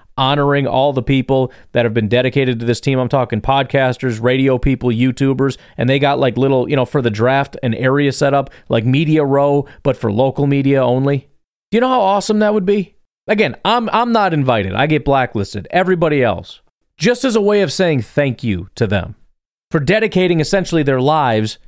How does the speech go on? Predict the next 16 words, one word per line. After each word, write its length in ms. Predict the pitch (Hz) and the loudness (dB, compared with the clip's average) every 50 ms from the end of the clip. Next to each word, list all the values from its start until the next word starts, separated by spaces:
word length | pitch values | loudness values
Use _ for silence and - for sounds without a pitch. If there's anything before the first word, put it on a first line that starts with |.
| - - | -10 -6
to 100 | - 143 | -4 -2
this 180 | 127 131 120 - | 0 0 -2 -2
team 320 | - - 165 143 110 92 92 | -2 -2 0 0 0 0 0
the 100 | 113 123 | 0 2
way 160 | 143 160 165 | 2 2 2
that 160 | 156 170 165 | 0 0 0
they 220 | - 196 190 165 120 | 0 0 0 2 0
have. 340 | 110 98 87 80 - - - - _ _ _ _ _ _ - | 0 -2 -4 -6 -10 -14 -20 -20 _ _ _ _ _ _ -2
You'd 140 | 135 131 | 0 0
have, 220 | 135 123 101 104 - | 0 0 -2 -4 -4
you 80 | 147 | -4
know, 180 | 139 104 95 - - | -4 -4 -4 -8 -10
Tom 300 | - - 151 147 151 143 | -6 -2 -2 0 0 0
Grossi 800 | 131 120 127 131 139 139 139 131 - 143 139 135 135 131 127 120 | 0 0 0 0 0 0 -2 -2 -2 0 0 2 2 2 0 0
and 160 | 107 95 87 - _ _ _ - | 0 -2 -4 -6 _ _ _ -8
Basarski. 1000 | 113 - - - 147 143 147 147 143 131 - - - 143 135 135 135 135 - | -8 -4 -2 -2 0 2 2 0 0 -2 -4 -4 -2 0 2 2 0 0 -2